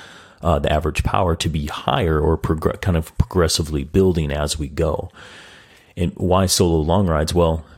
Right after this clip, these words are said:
if we're talking like a zone two, um, endurance miles, sort of long ride, long ride, meaning just whatever's longer than your normal ride, could be three hours for some people, could be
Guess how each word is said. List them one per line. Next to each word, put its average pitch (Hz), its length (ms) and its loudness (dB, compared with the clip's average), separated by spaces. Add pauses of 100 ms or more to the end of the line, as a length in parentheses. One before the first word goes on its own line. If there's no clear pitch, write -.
(160)
if 98 200 -2
we're 92 100 2
talking 85 340 2
like 78 160 -2
a 85 60 0
zone 82 340 2
two, 82 580 0 (300)
um, 80 300 -2
endurance 82 480 0
miles, 78 760 0 (840)
sort 85 240 2
of 73 100 -8
long 82 300 0
ride, 76 300 0
long 85 260 0
ride, 76 220 -2
meaning 78 260 -2
just - 180 -8
whatever's 107 560 2
longer 85 300 2
than 78 140 0
your 73 120 -2
normal 78 380 0
ride, 76 220 0
could 80 120 0
be 76 80 -2
three 78 240 0
hours 78 220 2
for - 120 -4
some 80 200 -2
people, 80 300 0
could - 180 -4
be 69 180 -2